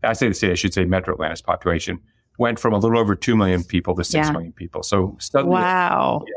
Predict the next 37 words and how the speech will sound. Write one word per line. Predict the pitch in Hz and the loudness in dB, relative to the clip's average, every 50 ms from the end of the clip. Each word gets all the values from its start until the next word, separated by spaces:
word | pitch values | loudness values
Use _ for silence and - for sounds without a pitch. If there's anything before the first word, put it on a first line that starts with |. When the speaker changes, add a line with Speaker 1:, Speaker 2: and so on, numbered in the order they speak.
| - - | -14 -12
Speaker 1:
yes. | - - - - - - | -12 -10 -10 -10 -4 -2
I | 110 | 2
mean, | 113 117 113 | 2 4 2
Speaker 3:
<laughs> | 107 | 2
Oh | - - - - - - | 0 0 -2 -2 -2 -4
my | - - 202 - | -6 -8 -6 -4
God. | - - - - - - - - - _ _ - | -2 0 0 0 0 -2 -4 -8 -12 _ _ -8
Speaker 1:
<laughs> | - - - - - - - - - | -6 -4 -4 -4 -6 -14 -18 -6 -2
Atlanta's | 113 117 113 120 127 131 131 120 101 - - _ _ _ _ _ _ _ _ _ _ _ 101 | 0 2 2 2 2 2 2 0 0 -2 -8 _ _ _ _ _ _ _ _ _ _ _ -2
been | 110 113 110 | 0 2 2
a | 104 98 95 92 92 85 - 73 - | 4 4 2 2 0 -4 -8 -6 -2
very | 101 104 104 101 95 90 | 0 2 2 4 2 2
growing | 85 - 95 90 87 90 87 | 2 0 2 2 2 2 0
city | 82 - 95 87 85 | 0 0 0 0 0
for | - - 82 | 0 -2 -4
quite | - - 82 82 | -2 -4 -4 -4
some | - - 85 | -6 -12 -16
time. | - - 127 131 127 107 95 92 - _ _ _ _ _ _ _ _ | -6 -2 -2 0 0 0 -2 -4 -6 _ _ _ _ _ _ _ _
And | - 120 117 117 | -2 0 2 4
you | 117 117 | 4 4
needed | 113 113 123 131 127 135 127 - | 4 4 4 4 2 2 0 -2
to | - 98 | -4 -4
provide | - 107 107 104 98 98 98 95 92 | 0 2 2 4 4 2 2 0 0
amenities | 92 92 101 104 104 101 101 95 | 0 2 2 4 4 4 2 2
for | - - 104 | 0 0 -2
those | 95 87 | -2 -2
people | - 107 92 - 90 | -2 -4 -4 -2 -2
to | 90 | -2
get | 87 90 85 | 0 0 0
out | 85 80 - | 0 -2 -4
and | 82 82 82 | -10 -8 -2
Speaker 2:
Yep. | - 165 165 - - | -2 -2 -2 -2 -4
Speaker 1:
enjoy | 101 85 - - 92 87 92 85 85 87 85 82 - _ - | -8 -6 -2 -2 0 2 2 2 2 0 -2 -4 -6 _ -6
the | 90 | -4
river. | 90 98 95 87 82 80 - _ _ _ _ _ _ _ _ _ _ _ _ - | -2 -2 -2 -4 -6 -10 -12 _ _ _ _ _ _ _ _ _ _ _ _ -2
And | 127 120 113 | 0 2 2
because | 113 117 117 - - 170 185 190 170 175 | 2 0 0 0 0 0 0 0 -2 -4